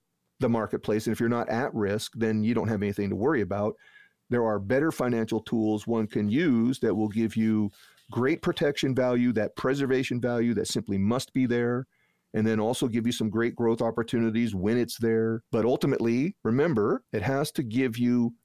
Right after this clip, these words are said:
better distribution options at a higher percentage rate, because monthly cash flow in retirement is going to be where your quality of life comes from.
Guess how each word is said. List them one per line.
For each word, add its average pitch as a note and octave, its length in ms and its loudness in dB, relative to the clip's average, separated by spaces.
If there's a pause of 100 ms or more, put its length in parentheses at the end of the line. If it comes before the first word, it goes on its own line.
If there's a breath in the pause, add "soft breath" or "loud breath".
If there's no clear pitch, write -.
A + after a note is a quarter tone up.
(260)
better C3+ 360 2
distribution D3+ 840 0
options G2+ 500 -2
at G#2+ 140 0
a G#2+ 120 0
higher A#2+ 460 0
percentage B2 800 -2
rate, G2 300 -2 (380 loud breath)
because A2 360 0
monthly A2+ 440 2
cash E3+ 400 -2
flow C3+ 240 2
in A#2+ 100 0
retirement G#2 680 -2 (440)
is C#3 300 2
going D3 320 0
to C3+ 60 0
be A2 500 -2 (260)
where G#2+ 260 2
your A#2+ 180 2
quality A#2+ 420 0
of A2 100 -2
life A#2 340 -2
comes E3 320 -2
from. F#2+ 380 -4